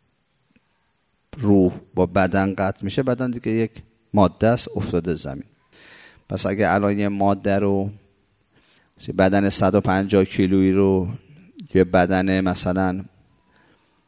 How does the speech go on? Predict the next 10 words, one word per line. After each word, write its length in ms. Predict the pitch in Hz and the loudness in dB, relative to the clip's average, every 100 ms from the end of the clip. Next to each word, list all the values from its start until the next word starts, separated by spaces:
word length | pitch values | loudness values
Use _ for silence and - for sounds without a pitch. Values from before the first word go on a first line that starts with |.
| _ _ _ - | _ _ _ -4
سی 380 | - - 110 | 0 2 2
تونی 440 | 92 - 95 92 92 | 0 2 2 4 6
رو، 400 | 95 92 95 - - _ _ _ - _ | 6 6 4 0 -12 _ _ _ -20 _
مثل 220 | 95 - | -6 -2
بدن 380 | 87 82 92 95 | -2 0 0 0
مثلاً 420 | 92 - 85 90 | -2 -2 -2 0
یه 160 | 95 95 | 2 2
نهنگ، 560 | 95 87 92 95 90 - | 2 0 0 0 -2 -4
یه 120 | 90 90 | -2 0
وال 560 | 90 95 95 90 87 | 2 4 6 4 -4